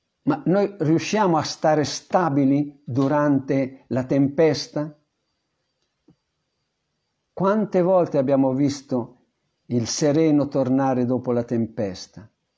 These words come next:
E quante volte ci ricadiamo? Perché? Perché siamo tiepidi. Allora come fare a rinforzare il cuore? Gliel'ha appena detto Sri Chaitanya. Alzati, Amoga!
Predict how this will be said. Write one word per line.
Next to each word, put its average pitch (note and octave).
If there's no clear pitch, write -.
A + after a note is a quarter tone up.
E E3+
quante C#4
volte A#3
ci F3
ricadiamo? B2
Perché? G3
Perché A3+
siamo A#3+
tiepidi. A3+
Allora D3+
come G3+
fare F#3+
a C3+
rinforzare C3+
il A#2+
cuore? F3+
Gliel'ha C#3+
appena G3
detto F#3+
Sri A#2
Chaitanya. G#2
Alzati, F#3+
Amoga! C3